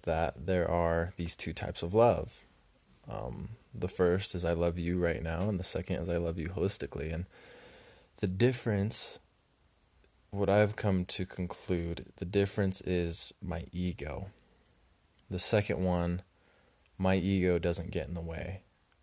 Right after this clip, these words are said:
My ego is, is controlled to where I can actually love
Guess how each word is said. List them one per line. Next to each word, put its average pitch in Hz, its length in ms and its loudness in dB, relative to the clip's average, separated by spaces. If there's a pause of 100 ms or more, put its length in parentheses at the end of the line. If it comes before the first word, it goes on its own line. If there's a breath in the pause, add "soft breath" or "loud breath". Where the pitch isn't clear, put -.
(360)
My 95 220 4
ego 92 760 4 (1500 soft breath)
is, 98 280 0 (200)
is 92 440 0 (180)
controlled 95 840 4
to - 140 -4
where 90 180 4
I 87 120 4
can 92 160 -2
actually 90 340 -2
love 85 440 0